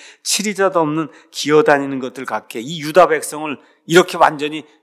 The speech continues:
멸망시키려고 하십니까? 그들은 낚시로 그들 모두를 끌어올리고 바빌론 사람들이 낚시질을 해서 그냥 유다 사람들도 잡아 올리고 자기들의 그물로 그들을 잡으면 자기들의 끄는 그물로 그들을 모으고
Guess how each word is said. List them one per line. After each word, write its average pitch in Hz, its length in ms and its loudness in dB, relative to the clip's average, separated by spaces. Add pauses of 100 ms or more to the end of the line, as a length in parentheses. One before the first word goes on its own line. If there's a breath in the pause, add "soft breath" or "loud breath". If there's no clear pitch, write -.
(120)
멸망시키려고 131 840 -6
하십니까? 110 840 -6
그들은 185 340 0
낚시로 170 580 0 (280 loud breath)
그들 180 260 2
모두를 151 500 -4
끌어올리고 131 560 0
바빌론 156 440 -2
사람들이 143 680 -4 (280 soft breath)
낚시질을 160 680 0
해서 147 240 -2
그냥 147 240 -10
유다 135 220 0
사람들도 131 540 -6
잡아 117 320 -2
올리고 117 720 -6 (340 loud breath)
자기들의 160 420 2
그물로 180 460 0
그들을 170 300 -6
잡으면 147 380 -4
자기들의 135 440 -8
끄는 214 360 2
그물로 165 420 -2
그들을 147 280 -8
모으고 123 460 -8